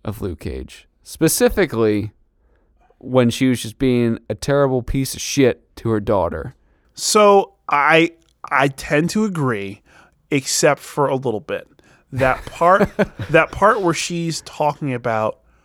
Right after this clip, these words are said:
Speaker 1: The
Speaker 2: how
Speaker 1: story?
Speaker 2: Yes.
Speaker 1: Yes. That
Speaker 2: Like,
Speaker 1: was the only
Speaker 2: that
Speaker 1: good
Speaker 2: was,
Speaker 1: time.
Speaker 2: that was heartbreaking
Speaker 1: Yeah.
Speaker 2: and difficult to watch, and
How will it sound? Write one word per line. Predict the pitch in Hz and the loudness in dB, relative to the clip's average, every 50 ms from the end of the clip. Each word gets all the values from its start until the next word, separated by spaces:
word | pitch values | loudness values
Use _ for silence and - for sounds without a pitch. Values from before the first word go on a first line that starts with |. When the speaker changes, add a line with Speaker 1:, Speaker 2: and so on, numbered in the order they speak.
| _ _ _ _ - | _ _ _ _ -2
Speaker 1:
The | - 131 | 2 4
Speaker 2:
how | 123 | 4
Speaker 1:
story? | - - - 147 151 127 135 143 143 147 139 - | 4 4 4 6 6 6 6 6 4 2 0 0
Speaker 2:
Yes. | 135 156 160 156 127 107 - 135 | 4 6 6 6 6 2 2 4
Speaker 1:
Yes. | 131 123 110 107 - - - - | 6 6 6 4 0 -4 -2 0
That | - 151 | 4 6
Speaker 2:
Like, | 160 143 151 165 | 6 8 8 8
Speaker 1:
was | 180 165 147 | 8 8 8
the | 143 139 | 8 8
only | 139 139 139 135 | 8 8 8 6
Speaker 2:
that | 131 180 185 - | 6 8 8 8
Speaker 1:
good | 120 | 8
Speaker 2:
was, | 202 180 - | 8 6 6
Speaker 1:
time. | 110 101 101 95 98 - - | 4 0 -2 -4 -6 -6 0
Speaker 2:
that | 143 165 196 214 170 | 2 4 6 6 4
was | 156 139 | 4 2
heartbreaking | - - - - - - - - 156 156 156 151 - _ - 147 143 135 135 131 - 139 127 120 131 127 | 0 -10 -16 -16 -16 -16 -6 0 4 4 4 4 2 _ -6 -2 0 0 0 0 -2 -6 -8 -6 -4 0
Speaker 1:
Yeah. | - 107 101 95 | 2 4 4 2
Speaker 2:
and | 90 - | 0 -2
difficult | - 147 139 131 139 131 135 123 - | -2 -2 -2 -2 -4 -8 -8 -8 -8
to | - 110 | -6 0
watch, | 120 120 110 104 95 - 123 - - - - - - - - _ _ - | 2 2 2 2 0 -4 -8 -12 -16 -16 -20 -20 -20 -20 -20 _ _ 0
and | 139 131 127 123 120 120 117 117 | 0 2 2 0 0 -2 -4 -6